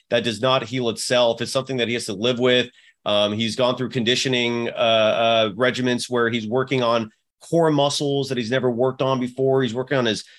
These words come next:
posture. You, you might see him walking around with this lumbar on his back that looks like a fanny pack. That's because he's working on his posture and he needs something, uh, when he sits down.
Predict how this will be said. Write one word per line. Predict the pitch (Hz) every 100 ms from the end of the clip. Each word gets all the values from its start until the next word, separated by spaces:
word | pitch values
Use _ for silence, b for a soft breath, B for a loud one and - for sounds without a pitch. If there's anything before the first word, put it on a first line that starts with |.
| B -
posture. | - 147 165 - 156 147 143
You, | 135 135
you | 135 139
might | 147
see | -
him | 139
walking | 131 135 135 135
around | 139 139
with | 117
this | 110
lumbar | 120 139 143 139 143 139 143
on | 143
his | 135
back | 113 139 135 139 139 b b
that | -
looks | 123 127
like | 117
a |
fanny | 110 - 156 156
pack. | 151 143 143 147 B B -
That's | 156 -
because | 160 170
he's | 151 135
working | 147 147 143
on |
his | 139
posture | 135 139 127 135 147 143
and | 131
he |
needs | 131 131 -
something, | 135 135 131 131
uh, | - 123
when | 127
he | 123
sits | - -
down. | 156 165 113